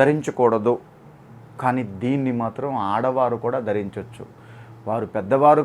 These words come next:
కావచ్చు, చిన్నవారు కావచ్చు, వయసులో ఉన్నవారు కావచ్చు, ఎవరైనా కావచ్చు, ఆడవారు కావచ్చు, మగవారు కావచ్చు. ఎందుకు అని అనగా వాళ్ళ ప్రశాంతత కోసం. ఈ కరుంగలి మాల తెచ్చుకున్న తరువాత మూడుసార్లు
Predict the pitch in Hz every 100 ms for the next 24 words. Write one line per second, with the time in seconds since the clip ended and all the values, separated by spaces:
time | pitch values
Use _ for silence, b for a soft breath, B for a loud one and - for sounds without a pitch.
0 | 156 151 156 120 165 165 160 - - 120
1 | 139 151 151 156 156 156 156 - 160 165
2 | 131 110 123 127 160 156 156 156 151 151
3 | 151 151 190 170 127 127 135 131 120 110
4 | 107 - 98 B B B - 101 135 170
5 | 170 170 170 165 160 - 196 160 127 139
6 | 147 139 127 117 110 - - - - -
7 | - - - - 107 117 175 190 190 185
8 | 170 123 107 113 247 b b b b -
9 | 101 110 113 - 113 107 151 151 143 117
10 | 113 107 98 101 104 98 98 - - b
11 | b b b b - 196 208 220 262 277
12 | 262 247 214 196 196 165 - - 170 160
13 | 139 120 113 107 147 175 - - - -
14 | 117 127 135 143 143 151 156